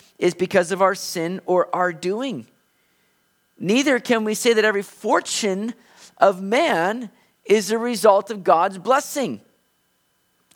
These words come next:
Hugh Hefner wasn't a wealthy man because of his devotion to God, right? And so we can't apply that principle that these guys are trying to apply, that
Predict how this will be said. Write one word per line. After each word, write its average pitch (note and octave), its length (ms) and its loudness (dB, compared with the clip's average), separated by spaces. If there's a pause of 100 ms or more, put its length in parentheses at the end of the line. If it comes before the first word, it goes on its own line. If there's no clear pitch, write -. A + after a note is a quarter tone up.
(160)
Hugh A3 140 2
Hefner A#3+ 420 4
wasn't A3 300 0
a G#3+ 60 4
wealthy G3+ 340 2
man F#3+ 300 0
because E3 340 -2
of F3+ 100 -4
his G3 140 -2
devotion G#3 460 -2
to A3+ 80 -4
God, A3+ 320 -2 (1000)
right? G3+ 320 2 (960)
And B3 160 2
so B3+ 360 2 (160)
we B3 180 -2
can't B3+ 320 0
apply B3 420 2 (180)
that G#3 180 2
principle A#3+ 320 0
that F3+ 80 -10
these D4 240 -2
guys G3+ 280 2 (240)
are G3+ 120 2
trying G#3 320 0
to G#3+ 120 -4
apply, A3 420 -4 (1300)
that G3 320 2